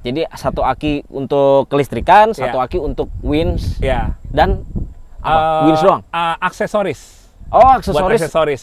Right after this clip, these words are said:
Speaker 1: Lampu,
Speaker 2: Iya.
Speaker 1: lampu tambahan.
Speaker 2: Kalau yang satu yang untuk utamanya fungsi mobil,
Speaker 1: Mm-mm.
Speaker 2: mesin,
Speaker 1: Mm-mm.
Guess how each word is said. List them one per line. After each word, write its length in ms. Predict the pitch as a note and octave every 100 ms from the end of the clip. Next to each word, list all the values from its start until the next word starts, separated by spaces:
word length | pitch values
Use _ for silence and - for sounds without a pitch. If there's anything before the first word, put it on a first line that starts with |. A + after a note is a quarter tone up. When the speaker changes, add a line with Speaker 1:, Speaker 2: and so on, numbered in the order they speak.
| -
Speaker 1:
Lampu, 600 | C#3 C3+ D3+ D3 C#3+ C#3+
Speaker 2:
Iya. 380 | C#3+ D3 C#3+ -
Speaker 1:
lampu 240 | - B2+
tambahan. 680 | C3 B2+ B2+ C3 C3+ C3 C3+
Speaker 2:
Kalau 240 | C3+ C#3 D3
yang 280 | D3+ D3 C#3+
satu 340 | C#3 C3+ G3
yang 160 | F3 D#3
untuk 240 | D3+ D3+
utamanya 840 | D3 D3 C#3+ D3 D3 D3 C#3+ C#3+ C#3 C#3 -
fungsi 240 | D#3 C#3
mobil, 400 | D3+ C#3+ D3 B2+
Speaker 1:
Mm-mm. 320 | A2+ C3 C#3 A#2
Speaker 2:
mesin, 720 | A#2 - C#3+ C#3 C#3 C#3 C#3 _
Speaker 1:
Mm-mm. 400 | A#2 A2+ A#2+ G#2